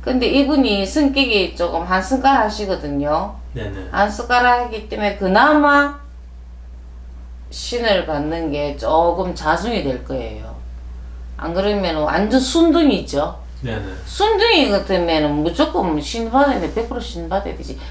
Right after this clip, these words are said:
Speaker 1: 그나마 성격이 자기 고집도 있고, 성격이 그나마 조금 성격이 있는 분이에요, 이분이. 자기 주관도 좀 뚜렷하고. 근데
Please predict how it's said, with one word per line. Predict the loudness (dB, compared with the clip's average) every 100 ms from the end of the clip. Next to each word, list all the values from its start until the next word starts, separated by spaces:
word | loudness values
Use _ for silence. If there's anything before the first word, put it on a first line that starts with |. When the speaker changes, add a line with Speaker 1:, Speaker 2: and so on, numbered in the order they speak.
| -6
Speaker 1:
그나마 | 2 6 6 6
성격이 | 4 2 2 0 0 2 2 4 4 2 0 -4 -10 -14 -14 -2
자기 | 2 2 4
고집도 | 4 4 2 2
있고, | 0 -2 -6 -6 -6 -12 -14 -14 -14 -14 -14 -12 -10
성격이 | 0 2 2 2 0 0
그나마 | 0 4 6 4 2 0
조금 | 0 2 0
성격이 | -2 -4 -2 -2 0 0 2 2 0 0 -4 -8 -10
있는 | -4 -2 2 2 2 2
분이에요, | 2 2 0 -2 -6 -10 -12 -12 -10
이분이. | -6 -4 -2 -2 -2 -8 -12 -12 -14 -12 -6
자기 | -4 -2
주관도 | -2 0 0 0 -2
좀 | -4 -4
뚜렷하고. | -6 -6 -6 -4 -2 -2 -2 -4 -8
근데 | -6 -6 -4 -4 -4 -6 -8